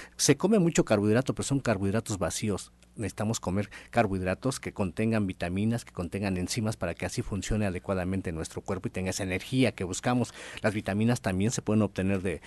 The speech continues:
de frutas, de verduras, y, pero hay específicas de que podemos obtener más unas y otras. Entonces, claro, hay esa buena opción dentro del naturismo y, por supuesto, también le invitamos a que acuda al curso para que conozca más ampliamente de su cuerpo, qué es lo que necesita, no nada más lo que dicen.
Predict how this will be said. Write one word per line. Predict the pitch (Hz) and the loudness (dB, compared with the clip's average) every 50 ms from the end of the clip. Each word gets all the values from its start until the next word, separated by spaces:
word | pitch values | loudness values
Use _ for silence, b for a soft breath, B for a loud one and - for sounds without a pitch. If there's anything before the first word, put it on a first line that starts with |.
| B B B B B | B B B B B
de | 123 127 - | -2 -2 -2
frutas, | - - 87 - - 123 135 - | -2 -4 -4 -2 -2 -2 0 0
de | 101 | -2
verduras, | 90 90 87 - - 95 98 101 117 - - | -2 -2 -2 -2 -2 -2 0 0 0 -2 -2
y, | 113 | -4
pero | - - 95 90 104 | -4 0 2 4 4
hay | 139 190 170 | 4 4 2
específicas | 135 - - 101 95 - - - - 131 - 117 113 - - - | 0 0 -2 -4 -4 -4 -4 -6 -6 -4 -2 0 -2 -2 -2 -6
de | - 92 | -8 -6
que | - - 95 90 82 85 | -4 -4 -4 -4 -4 -4
podemos | - - 101 104 107 101 - | -4 -2 0 0 0 0 -2
obtener | 98 - - 95 98 104 98 | -4 -4 -2 -2 0 0 0
más | 101 98 101 104 - - | 0 0 -2 -2 -2 -2
unas | 117 110 95 87 101 - - | -2 -2 -2 -2 -2 -4 -4
y | 104 110 113 | -2 0 2
otras. | 139 170 170 - 123 117 B B B B B B B | 2 2 2 2 0 0 B B B B B B B
Entonces, | - 202 196 - - | -4 -4 -4 -4 -2
claro, | - 202 226 254 262 220 - B - | 0 4 4 4 4 4 0 B 0
hay | - 143 165 175 | 2 4 4 4
esa | - - 135 | 4 4 4
buena | 127 139 175 214 220 | 4 6 6 6 6
opción | 170 - - - 143 143 151 139 117 | 4 4 2 2 4 4 4 4 4
dentro | 127 151 175 - 160 135 | 4 4 4 6 6 6
del | 120 113 | 6 6
naturismo | 107 95 - - 101 107 110 110 135 156 190 B B B B B | 4 2 2 0 0 0 2 2 2 2 2 B B B B B
y, | 120 | -2
por | - 117 117 | 2 2 2
supuesto, | - 139 - - 202 220 - - - | 2 0 0 2 2 2 2 0 0
también | 92 87 101 104 | 0 0 0 2
le | 117 131 | 2 0
invitamos | 123 107 - 110 127 127 104 | 0 0 2 2 2 0 0
a | 107 | 0
que | 110 98 - - | -2 -2 -2 -4
acuda | 95 98 - - 127 123 120 104 - B B B B B B | -6 -6 -4 -2 0 2 2 0 0 B B B B B B
al | 95 101 104 101 - | 4 4 4 2 0
curso | - - 190 196 165 113 - 196 226 | 2 6 8 8 8 8 6 2 2
para | - - 95 107 | 2 0 0 0
que | 104 117 104 | 0 0 0
conozca | - 104 107 120 - - 123 | 2 2 2 2 2 2 2
más | 110 139 135 - | 2 2 2 2
ampliamente | 160 151 139 147 123 113 113 120 120 131 110 | 0 0 2 2 4 4 4 4 2 2 0
de | 101 92 | 0 0
su | - - 101 | -2 -4 -2
cuerpo, | - - 139 147 127 - - 104 - | 2 4 4 4 4 2 -2 -4 -2
qué | - | 2
es | 190 | 2
lo | 220 226 | 2 4
que | - - 123 | 4 4 2
necesita, | 110 101 - 107 98 - 107 - - 82 | 2 2 0 -2 -4 -4 -4 -6 -4 -2
no | 90 98 107 | 0 2 2
nada | 113 110 104 | 2 2 2
más | 107 110 107 | 2 2 2
lo | 107 98 | 0 -2
que | - 95 | -2 -4
dicen. | 87 98 92 - - | -4 -4 -4 -6 -6